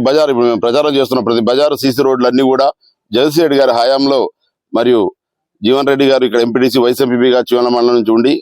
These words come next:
మరి గత సర్పంచ్ నాగయ్య గారు మరి వీళ్ళందరూ కలిసి శ్రీరాములు గారి అధ్యక్షన, అధ్యక్షతన మీ అందరూ రోడ్లు కానీ మరి ఎన్నో అభివృద్ధి పనులు, వీధి దీపాలు కానీ, కరెంట్లు కానీ, మంచినీటి సౌకర్యాలు కానీ, ఇంటింటి నల్లాలు కానీ అన్ని జరుపుకోవడం జరిగింది.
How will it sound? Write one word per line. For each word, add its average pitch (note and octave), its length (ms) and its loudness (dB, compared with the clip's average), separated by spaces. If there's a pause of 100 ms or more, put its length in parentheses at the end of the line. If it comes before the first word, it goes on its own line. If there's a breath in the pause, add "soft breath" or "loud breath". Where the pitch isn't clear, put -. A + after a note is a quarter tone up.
(140)
మరి G#2 180 -2
గత A#2 180 -4
సర్పంచ్ B2 340 -2 (120)
నాగయ్య A#2 340 0
గారు A#2+ 180 -2 (420)
మరి B2+ 140 -2
వీళ్ళందరూ F#3 520 0
కలిసి D3+ 260 0 (360)
శ్రీరాములు C3 420 0
గారి A#2 180 0 (260)
అధ్యక్షన, A#2+ 340 -2 (500)
అధ్యక్షతన G3 500 -4
మీ G#2 140 0
అందరూ A#2 260 0 (340)
రోడ్లు A#2 300 0
కానీ G#2 220 -2 (380)
మరి G2 160 -2
ఎన్నో B2 180 0
అభివృద్ధి A2+ 300 -2
పనులు, G#2+ 260 -2
వీధి G#2 240 0
దీపాలు G2+ 360 -2
కానీ, G2 220 -2 (260)
కరెంట్లు G2 400 -2
కానీ, F#2+ 220 -2 (100)
మంచినీటి G2 380 -6
సౌకర్యాలు F#2 440 -2
కానీ, F#2+ 180 -2
ఇంటింటి F2+ 340 -6
నల్లాలు F#2+ 360 0
కానీ F2 180 -2
అన్ని F#2 180 -2
జరుపుకోవడం F#2 440 -6
జరిగింది. G#2+ 300 -2